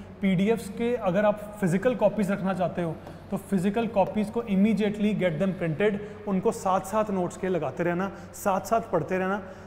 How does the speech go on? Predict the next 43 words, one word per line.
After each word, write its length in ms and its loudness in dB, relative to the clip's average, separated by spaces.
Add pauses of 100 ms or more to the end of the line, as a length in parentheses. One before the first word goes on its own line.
Since 380 0
it 200 0
will 180 2
be 120 2
only 360 2
five 220 2
days 160 4
a 120 2
week, 140 -2
आपके 220 0
पास 180 -4
दो 220 2
पूरे 280 4
दिन 140 2
होंगे 220 0 (500)
कुछ 200 -4
tasks 360 0
करने 300 0
के 60 -2
लिए, 180 -2 (360)
तो 60 -2
मैं 100 2
आपको 220 0
उसमें 300 -2
कुछ 180 -4
कुछ 220 -6
छोटे 180 0
मोटे 200 -2
टास्क 340 -4
दिया 160 -2
करूँगा, 280 -4 (280)
कुछ 120 -2
कुछ 160 -2
articles 360 0
दिया 180 2
करूँगा, 260 -2
बस 200 -4
आप 120 -2
वो 80 -2
पढ़ 180 -6
के 140 -6
आया 160 0
करोगे। 300 -2